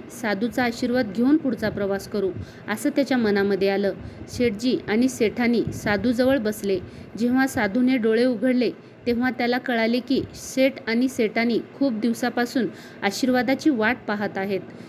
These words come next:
साधूने सेठ आणि शेठजीला, सेठानीला सांगितले की, "मला तुमचे दुःख माहीत आहे, तुम्ही शनिप्रदोष व्रत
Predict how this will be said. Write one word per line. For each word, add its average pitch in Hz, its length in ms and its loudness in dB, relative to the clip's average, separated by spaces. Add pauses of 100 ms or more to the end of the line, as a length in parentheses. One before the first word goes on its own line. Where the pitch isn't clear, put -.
(140)
साधूने 247 560 2
सेठ 240 340 0 (180)
आणि 220 220 2
शेठजीला, 220 540 0 (920)
सेठानीला 247 680 4 (380)
सांगितले 240 460 0
की, 254 200 0 (100)
"मला 233 280 4
तुमचे 262 340 2
दुःख 247 320 0
माहीत 247 400 2
आहे, 202 220 0 (380)
तुम्ही 277 220 6
शनिप्रदोष 254 720 0
व्रत 214 340 -2